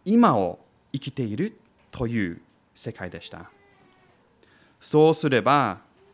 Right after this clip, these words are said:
平和に生きるだろうと歌いました。レノンの世界平和のビジョンは、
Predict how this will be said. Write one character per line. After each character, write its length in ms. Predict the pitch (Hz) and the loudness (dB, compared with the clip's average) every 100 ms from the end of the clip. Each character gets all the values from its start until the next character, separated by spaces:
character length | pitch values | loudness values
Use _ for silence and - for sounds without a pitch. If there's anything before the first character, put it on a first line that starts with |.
| _ _ _ _ _ _ _ _ | _ _ _ _ _ _ _ _
平 320 | - 165 165 | -2 0 2
和 140 | 151 143 | 2 2
に 220 | 202 - - | 0 -2 -8
生 80 | 113 | -14
き 200 | - 143 | -4 -2
る 260 | 160 180 | 0 0
だ 120 | 147 123 | 0 2
ろ 360 | 113 90 80 | 2 2 -4
う 40 | _ _ | _ _
と 360 | - 123 90 _ _ _ - | -4 -2 -4 _ _ _ -20
歌 220 | 101 98 | -16 -14
い 60 | 90 | -14
ま 120 | 85 | -16
し 80 | - | -18
た。 140 | 85 - _ _ _ _ _ _ _ _ _ _ _ _ _ _ _ _ - - - _ _ _ - | -20 -20 _ _ _ _ _ _ _ _ _ _ _ _ _ _ _ _ -20 -20 -20 _ _ _ -8
レ 240 | 113 214 | 0 4
ノ 140 | 233 | 6
ン 100 | 151 | 6
の 240 | 127 123 104 | 4 4 0
世 180 | - 151 | -2 -2
界 320 | 160 135 120 | 2 0 0
平 280 | 143 151 127 | 0 0 0
和 140 | 101 | -2
の 360 | 98 117 117 - | -2 -2 -4 -6
ビ 160 | 113 151 | -4 -2
ジ 100 | 139 | -2
ョ 40 | |
ン 140 | 98 | -2
は、 420 | 90 120 95 107 | -4 -2 -4 -8